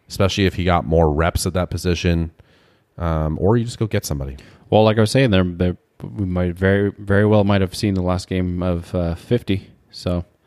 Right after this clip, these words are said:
Speaker 2: you want, uh, another solid, great linebacker who possibly can't stay healthy, there's might be one available.
Speaker 1: Yeah.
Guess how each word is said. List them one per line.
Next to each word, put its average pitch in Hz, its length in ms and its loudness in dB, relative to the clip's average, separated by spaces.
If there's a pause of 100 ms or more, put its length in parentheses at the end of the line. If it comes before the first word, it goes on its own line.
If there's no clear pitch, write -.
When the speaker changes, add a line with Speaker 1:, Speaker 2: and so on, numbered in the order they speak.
(880)
Speaker 2:
you 92 100 2
want, 95 400 2
uh, 92 320 4
another 90 240 2
solid, 95 400 2 (140)
great 98 240 0
linebacker 95 520 0
who 87 300 -2 (140)
possibly - 400 -4
can't 92 200 -4
stay 98 160 0
healthy, 101 300 2
there's 85 320 -2
might 85 180 -2
be 85 80 -4
one 87 140 0
available. 98 400 -4 (280)
Speaker 1:
Yeah. 110 260 4